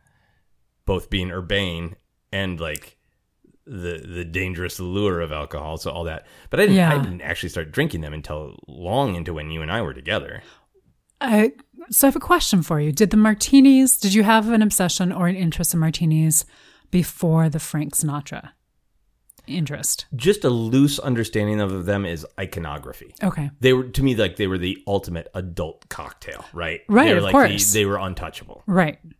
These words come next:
Speaker 2: And
Speaker 1: Right.
Speaker 2: it's the glass as much as the martini, because when you're younger, you're like, "That's a martini,"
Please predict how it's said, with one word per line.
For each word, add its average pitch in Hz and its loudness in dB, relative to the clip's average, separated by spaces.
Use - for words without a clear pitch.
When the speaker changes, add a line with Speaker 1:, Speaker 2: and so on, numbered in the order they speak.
Speaker 2:
And 185 2
Speaker 1:
Right. 190 4
Speaker 2:
it's - 2
the 180 -2
glass 185 0
as 190 -4
much 165 0
as 156 -2
the 151 0
martini, 175 4
because 156 -2
when 151 -2
you're 151 -2
younger, 156 -2
you're 151 -4
like, 151 -6
"That's 160 -6
a 165 -2
martini," 151 -4